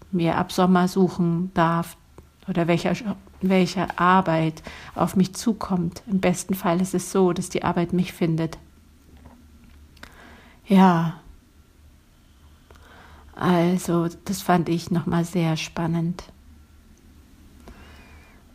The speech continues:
Ja. Und dass wir Menschen uns nur in Bewegung setzen, wenn's entweder weh tut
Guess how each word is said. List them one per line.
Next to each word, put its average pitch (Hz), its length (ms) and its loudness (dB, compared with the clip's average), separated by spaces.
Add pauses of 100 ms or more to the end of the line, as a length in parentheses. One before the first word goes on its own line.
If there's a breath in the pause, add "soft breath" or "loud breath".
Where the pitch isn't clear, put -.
(180)
Ja. 196 640 4 (880 loud breath)
Und 190 160 2
dass 190 180 0
wir 196 140 4
Menschen 196 640 4 (580 loud breath)
uns 196 240 2
nur 208 220 6
in 208 100 4
Bewegung 196 560 2
setzen, 202 640 -2 (220)
wenn's 185 240 2
entweder 185 460 2
weh 185 140 2
tut 233 460 -6